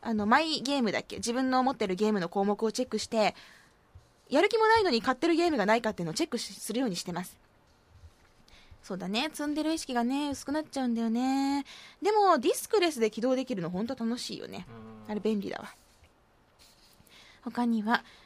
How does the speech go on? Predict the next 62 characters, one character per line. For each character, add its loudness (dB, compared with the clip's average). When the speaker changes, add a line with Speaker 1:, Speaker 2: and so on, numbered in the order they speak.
Speaker 1:
え 0
ー、 2
ド 0
ラ 6
え 2
も 4
ん 2
さ 2
ん。 -6
「ダ 6
ン 4
エ 4
ボ 2
で 2
体 4
重 2
が 6
三 4
キ 2
ロ 6
減 -2
っ -20
た。 6
Speaker 2:
お。 -8
Speaker 1:
そ 0
の 6
後 4
少 0
し 2
増 0
え 4
た 4
と 2
思 4
っ -2
た 0
ら 6
体 0
脂 2
肪 6
率 -2
が 6
か 0
な 4
り -2
減 0
っ -20
て、 -2
も 6
う 0
す -2
ぐ 4
一 0
桁 2
に 2
な 2
り 0
そ 0
う 0
だ 2
っ -2
た。 2